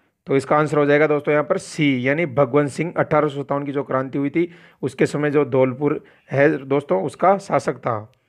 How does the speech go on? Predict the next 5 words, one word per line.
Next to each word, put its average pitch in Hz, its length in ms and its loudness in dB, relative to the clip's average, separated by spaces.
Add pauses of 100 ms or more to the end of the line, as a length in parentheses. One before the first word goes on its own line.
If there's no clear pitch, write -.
(320)
नेक्स्ट 143 220 -4
क्वेश्चन 156 240 -2
है, 180 80 6 (480)
वीर 170 460 4
बयान 147 500 4